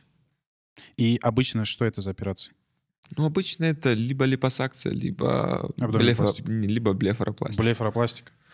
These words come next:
Speaker 2: Ну, блефаропластика — это же не только эстетика.
Speaker 1: М, например?
Speaker 2: Ну,
Speaker 1: Ну,
Speaker 2: нап-
Speaker 1: есть патология, там какой-то
Speaker 2: Нет, ну,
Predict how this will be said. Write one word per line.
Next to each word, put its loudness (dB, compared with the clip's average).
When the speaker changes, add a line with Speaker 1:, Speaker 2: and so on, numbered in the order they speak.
Speaker 2:
Ну, 4
блефаропластика — 0
это 0
же -2
не 0
только 2
эстетика. -6
Speaker 1:
М, -2
например? -2
Speaker 2:
Ну, 0
Speaker 1:
Ну, 6
Speaker 2:
нап- 8
Speaker 1:
есть 2
патология, 2
там -2
какой-то 0
Speaker 2:
Нет, 4
ну, 0